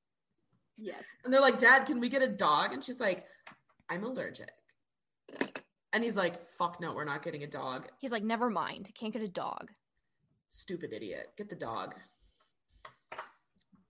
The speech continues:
Speaker 3: Speaking of the dog thing, I, did they say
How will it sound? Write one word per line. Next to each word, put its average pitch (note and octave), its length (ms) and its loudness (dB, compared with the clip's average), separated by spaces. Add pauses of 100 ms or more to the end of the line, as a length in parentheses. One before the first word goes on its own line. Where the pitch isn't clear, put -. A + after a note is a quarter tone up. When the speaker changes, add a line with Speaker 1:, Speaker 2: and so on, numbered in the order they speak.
(680)
Speaker 3:
Speaking A4+ 400 -6
of - 60 -8
the A#3+ 60 -4
dog F#3 280 2
thing, F3 280 -10 (120)
I, C4+ 220 -2
did D4 120 -8
they B4+ 100 2
say E4+ 360 -2